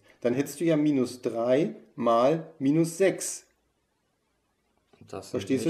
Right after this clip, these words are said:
Speaker 2: nicht,
Speaker 1: das?
Speaker 2: ja.
Speaker 1: Und das sind ja nicht minus sechs. Also hier muss ein Term hin, der mit minus drei mal genommen minus sechs x ergibt. Was, wir können uns erstmal das Vorzeichen anschauen.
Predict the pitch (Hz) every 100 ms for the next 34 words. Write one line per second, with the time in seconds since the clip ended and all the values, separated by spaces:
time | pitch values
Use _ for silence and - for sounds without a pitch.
0 | 202 277 - 95 92 _ _ _ _ -
1 | 127 - 151 196 - 202 196 135 131 220
2 | - - - _ _ _ 120 110 113 156
3 | 101 - - - _ _ _ 151 143 127
4 | 110 110 107 180 294 359 - - _ _
5 | _ _ _ _ 156 165 139 127 156 165
6 | 214 269 339 - - _ _ _ _ _
7 | _ _ _ _ - 143 135 160 202 175
8 | - 131 120 120 113 135 180 196 262 277
9 | - 123 156 202 214 - 135 160 151 127
10 | - 101 101 - _ _ - 123 208 -
11 | - 139 147 185 190 160 156 - - -
12 | 135 127 107 107 104 101 101